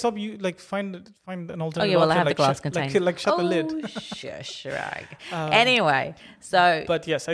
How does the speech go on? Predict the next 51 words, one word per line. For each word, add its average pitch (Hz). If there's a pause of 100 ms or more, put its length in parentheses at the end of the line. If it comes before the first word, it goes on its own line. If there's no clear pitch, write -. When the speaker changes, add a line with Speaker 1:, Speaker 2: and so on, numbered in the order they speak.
(140)
Speaker 1:
I 185
think, 196 (220)
so 170
both 180
things, 156
I 147
think 143
it's, -
if -
you're, 160 (120)
if -
you 165
have, 165 (140)
if -
you 170
are 170 (100)
aware 143
or 139
are 147 (160)
using 143
things 139
that 131
are 131
sustainable, 139
useful, 143
and 139
wanna 131 (100)
share 139
that 131
with 135
us, 131 (100)
please 131
do 147
that. 151 (100)
Speaker 2:
Yes. -
Speaker 1:
If 170
there 202
are 214
things 220 (180)
you're 185
worried 196
about 151
and 160
you're 147
not 151
able 151
to -
figure 139
out 135
a -
sustainable 139